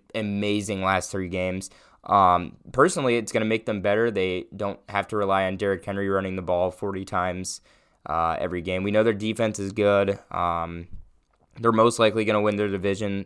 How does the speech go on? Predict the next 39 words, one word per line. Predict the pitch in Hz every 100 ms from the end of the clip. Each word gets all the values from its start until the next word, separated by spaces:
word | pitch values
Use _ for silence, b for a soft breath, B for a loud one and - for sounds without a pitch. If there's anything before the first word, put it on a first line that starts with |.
| -
Uh, | 92 87 87
they've | 92
beaten | 113 131 127
the | 98
t-, | - -
Colts | - 127 113 -
twice | 120 113 98 -
when | 101
they're | 98
healthy. | 98 92 90 87 87 b b b b
Uh, | - 90 87
those | 85 95
are | 92 82 _ _ _ -
two | 113 101 87
huge | - 117 120 107 104
wins. | 95 98 95 95 - -
Um, | 85 82 85 85 - b b b b -
they've | 110 113
had | 117 -
some | 107
bad | 101 101
losses, | 95 95 - 98
but | 98
when | 92
fully | 95 113 113
healthy, | 101 101 110 104
I | -
think | 87 92
they're | 92
dangerous. | 87 92 90 95 92 -
I | 92
think | 87 90 82
they | 92
can | 87 90
go | 90
deep | 87 101 98
into | 95
the | 95
playoffs. | 90 98 92 92 -